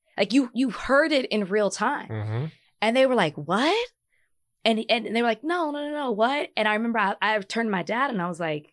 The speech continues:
Speaker 1: "Are they serious?" And he was like, "I, I'm not sure." You know, he was like, you know, and at that ti-, point we had pulled up into the garage and I went to, up to school.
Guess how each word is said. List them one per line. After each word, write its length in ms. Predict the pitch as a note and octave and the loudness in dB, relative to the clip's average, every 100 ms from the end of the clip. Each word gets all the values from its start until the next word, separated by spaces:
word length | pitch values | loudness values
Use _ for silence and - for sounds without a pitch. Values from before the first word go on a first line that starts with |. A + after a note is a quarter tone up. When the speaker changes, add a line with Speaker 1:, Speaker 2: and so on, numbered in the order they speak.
| - | -6
Speaker 1:
"Are 80 | F#3 | -2
they 120 | C4+ | -2
serious?" 600 | D4+ G#3 G#3 C4 D4+ D4+ | -2 -2 0 0 -4 -6
And 80 | G3+ | -8
he 80 | F#3 | -6
was 120 | F3 | -6
like, 200 | E3+ - _ - - - - - - | -6 -8 _ -20 -16 -18 -20 -14 -2
"I, 180 | G3 G3 | 0 2
I'm 160 | E3 F#3+ | 2 2
not 180 | F#3 F3+ | 2 0
sure." 460 | - F#3 D#3+ C#3+ - | 0 0 0 -2 -4
You 140 | F3+ | -4
know, 100 | E3 | -2
he 120 | E3 | -4
was 100 | D#3+ | -4
like, 200 | E3+ D3+ - | -4 -4 -8
you 100 | E3+ | -6
know, 160 | D#3 - | -6 -4
and 140 | F3 | -2
at 160 | E3+ E3 | 0 0
that 120 | F3+ | -2
ti-, 100 | - - | -2 -6
point 220 | - F3+ E3+ | -2 -2 0
we 60 | |
had 80 | E3 | -2
pulled 220 | - F3 | -2 2
up 180 | E3 D#3 - - - - - - - _ | 2 0 -6 -20 -18 -18 -20 -20 -20 _
into 320 | A3+ A3 A#3 | 0 2 4
the 340 | G#3+ G3+ F#3 G#3 G3 | 6 6 4 0 -2
garage 460 | G#3+ A3 G#3+ G#3+ | 4 6 4 2
and 80 | G#3 | 2
I 60 | F#3+ | 2
went 220 | G3+ G#3 | 2 0
to, 320 | - G3+ F3+ E3+ - _ _ _ _ - - | 2 4 4 0 -12 _ _ _ _ -12 -4
up 140 | A3 - | -2 -2
to 120 | G3+ | -6
school. 560 | - F#4 E4 G#3+ G3 | 0 4 6 6 4